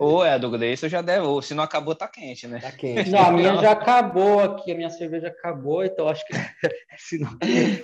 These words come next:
Speaker 3: o papo foi bom, né? Rendeu. Mas aí,
Speaker 1: Com
Speaker 3: obrigado pelo
Speaker 1: certeza.
Speaker 3: bate-papo e vamos conversar sim,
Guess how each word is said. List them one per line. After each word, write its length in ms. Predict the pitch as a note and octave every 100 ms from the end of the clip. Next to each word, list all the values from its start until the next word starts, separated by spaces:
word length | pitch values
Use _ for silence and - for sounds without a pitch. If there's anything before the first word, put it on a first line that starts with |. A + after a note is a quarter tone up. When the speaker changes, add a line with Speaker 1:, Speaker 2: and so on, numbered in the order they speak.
| -
Speaker 3:
o 120 | F3+
papo 300 | E3+ D#3+ F3+
foi 260 | - F#3 F#3+
bom, 300 | D#3 D#3 E3+
né? 160 | E3+ D#3
Rendeu. 540 | E3 E3+ C#3+ D3+ G3+ G#3 - F#3
Mas 240 | - D#3 F#3
aí, 140 | G3
Speaker 1:
Com 60 | F3+
Speaker 3:
obrigado 280 | F3 D#3+ E3+
pelo 140 | C3+
Speaker 1:
certeza. 60 | G3+
Speaker 3:
bate-papo 600 | F#3+ A#3+ G#3+ F3 F#3 G3+
e 40 | G3+
vamos 280 | G3 G#3+
conversar 380 | A3 A3 A3+ A3+
sim, 180 | A#3 G#3+